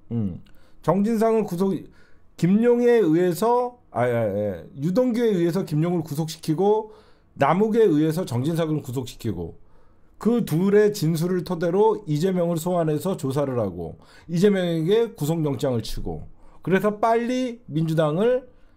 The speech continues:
리모델링을 하고 그 다음에 친문 의원들 이십여 명이 현재 검찰에, 에, 기소돼 있는 상태이기 때문에 이들을 압박해서 그냥 민주당 리모델링 들어간 거예요.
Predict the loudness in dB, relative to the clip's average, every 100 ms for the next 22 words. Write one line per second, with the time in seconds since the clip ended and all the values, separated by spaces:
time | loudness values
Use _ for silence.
0 | _ 0 2 4 2 0 0 -2 -4 -4
1 | -6 -6 -14 _ _ _ _ 0 2 2
2 | 2 0 -2 -6 -2 0 2 2 2 2
3 | 0 0 -2 -2 0 0 2 2 0 0
4 | -2 -6 -16 -20 -4 -2 0 0 0 0
5 | 0 0 0 0 0 0 -2 -6 -20 -20
6 | -10 -4 -2 -2 -6 -4 0 0 0 0
7 | 0 -2 -2 -2 0 -2 -2 -2 0 0
8 | 0 -4 -18 -4 0 0 0 0 0 -4
9 | -4 -4 -2 -2 -2 0 0 0 0 0
10 | -2 0 2 2 0 -2 -6 -12 -16 -4
11 | -2 -2 -4 -10 -12